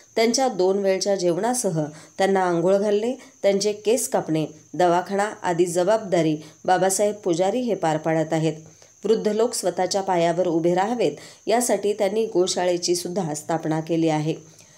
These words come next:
या गोळ-, गोशाळेच्या माध्यमातून उदबत्ती, कापूर यासह विविध उत्पादने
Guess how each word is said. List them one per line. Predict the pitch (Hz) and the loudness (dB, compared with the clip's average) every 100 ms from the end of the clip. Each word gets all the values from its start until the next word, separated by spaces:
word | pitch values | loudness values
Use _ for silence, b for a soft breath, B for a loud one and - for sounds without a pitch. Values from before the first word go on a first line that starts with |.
| B | B
या | 226 247 | 2 4
गोळ-, | 247 220 - 196 | 4 2 -2 0
गोशाळेच्या | 190 247 269 185 180 196 190 | 2 4 4 2 2 2 0
माध्यमातून | 160 156 185 202 - 156 147 B B | 0 0 0 0 0 -2 -4 B B
उदबत्ती, | 190 196 220 220 269 269 - | 0 2 0 0 -4 -4 -2
कापूर | 170 165 175 170 - | -2 0 -2 -4 0
यासह | 202 226 - 190 165 | 0 0 0 2 2
विविध | 156 170 180 190 | 2 2 2 2
उत्पादने | 190 185 - 220 208 165 | 0 0 -2 0 2 0